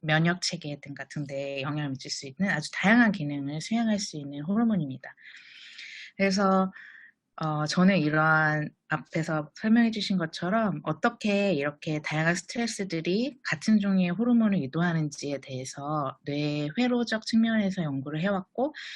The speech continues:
제가 썼던 모델은 생쥐 모델입니다. 그래서 생쥐에서도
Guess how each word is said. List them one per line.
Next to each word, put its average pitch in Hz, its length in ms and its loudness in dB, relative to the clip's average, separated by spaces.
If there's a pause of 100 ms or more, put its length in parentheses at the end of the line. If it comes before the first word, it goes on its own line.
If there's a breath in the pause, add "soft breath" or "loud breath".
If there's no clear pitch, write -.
(120 loud breath)
제가 160 560 0
썼던 170 920 0
모델은 156 800 -2
생쥐 269 320 2
모델입니다. 135 760 0
그래서 156 140 -10
생쥐에서도 214 1120 2